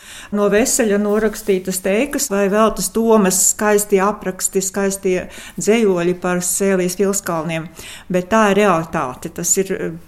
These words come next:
dabā pārbaudīts, personīgi pārbaudīts, kad mēs biedrība braucām pa Sēlijas pilskalniem. Un, ā, visu dienu mēs no viena pilskalna pārbraucām uz otru, sākot tur Kņāvu pilskalns,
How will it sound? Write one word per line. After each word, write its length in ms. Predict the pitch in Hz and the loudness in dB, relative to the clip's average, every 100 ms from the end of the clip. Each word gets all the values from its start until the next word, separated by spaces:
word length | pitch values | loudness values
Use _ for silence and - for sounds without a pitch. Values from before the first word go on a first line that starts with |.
| - | -6
dabā 600 | 190 233 185 175 170 - | -2 2 4 2 0 0
pārbaudīts, 800 | 208 196 196 214 254 277 311 - | 2 4 4 4 4 4 0 0
personīgi 680 | - 190 196 262 285 285 285 | 0 0 2 0 2 0 0
pārbaudīts, 600 | 269 262 226 220 214 214 | 0 2 2 2 2 0
kad 140 | 202 | -2
mēs 260 | 208 196 185 | -2 -2 0
biedrība 400 | 208 208 180 165 | 0 2 -2 0
braucām 460 | 202 214 214 175 165 | 0 0 0 -4 -4
pa 140 | 180 180 - - | -8 -8 -16 -16
Sēlijas 640 | - - 208 208 170 170 - | -8 0 2 2 2 -2 -2
pilskalniem. 840 | 190 175 - 240 277 285 269 262 - - - - - | -2 -2 0 2 2 2 2 0 -4 -16 -18 -14 0
Un, 300 | 208 202 202 | 2 4 2
ā, 480 | 196 190 185 190 180 | 4 4 4 2 0
visu 300 | 247 - 196 | 0 2 2
dienu 460 | 185 190 185 226 302 | 4 4 6 6 4
mēs 220 | 214 294 | 2 2
no 100 | 196 | 2
viena 300 | 185 226 202 | 4 4 4
pilskalna 460 | 208 190 - 175 180 | 4 2 2 -2 0
pārbraucām 640 | 208 190 170 170 170 170 | 0 0 -2 -2 -2 -2
uz 100 | 170 190 | 0 2
otru, 500 | 214 285 285 269 269 | 4 4 2 -2 -2
sākot 480 | 262 190 180 - - | -2 -4 -4 -8 -12
tur 140 | 202 | -14
Kņāvu 460 | - 202 226 247 254 | -6 0 2 2 2
pilskalns, 640 | 254 254 - 226 233 240 | -2 -2 -2 0 0 -2